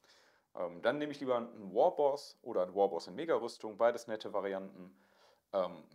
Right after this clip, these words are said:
haben auch mit der Energiekralle oder mit dem Riesenspalter einen extremen Output, ja, auch Widerstand fünf oder sechs, also das ist ja schon fast Custodes-Style. Äh, natürlich nicht so einen guten Rüstungs- und Schutzwurf und so weiter, aber,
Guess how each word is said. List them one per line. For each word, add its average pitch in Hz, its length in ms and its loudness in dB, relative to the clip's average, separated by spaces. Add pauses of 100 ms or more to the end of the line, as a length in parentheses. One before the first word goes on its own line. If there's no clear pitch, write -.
haben 107 280 2
auch - 360 0 (200)
mit 98 120 -14
der 98 100 -6
Energiekralle 120 640 0
oder 107 220 2
mit 98 180 -8
dem 98 80 -14
Riesenspalter 107 840 -6 (320)
einen - 240 -14 (380)
extremen - 500 -6 (140)
Output, - 580 -2 (340)
ja, 110 160 -8
auch - 240 -4
Widerstand 113 460 -2
fünf 165 320 -8
oder 101 200 -2
sechs, 120 380 -4
also 98 140 -10
das 92 180 -12
ist - 140 -12
ja 104 80 -2
schon 101 340 -10 (360)
fast - 320 -6
Custodes-Style. 98 880 -6 (720)
Äh, 95 120 -2
natürlich 101 300 -4
nicht 123 120 -10
so 120 60 -12
einen 107 80 -10
guten 113 240 -12
Rüstungs- 113 640 -8
und 98 80 -14
Schutzwurf - 520 -6
und 101 140 -14
so 101 140 -4
weiter, 104 440 -2
aber, 90 400 0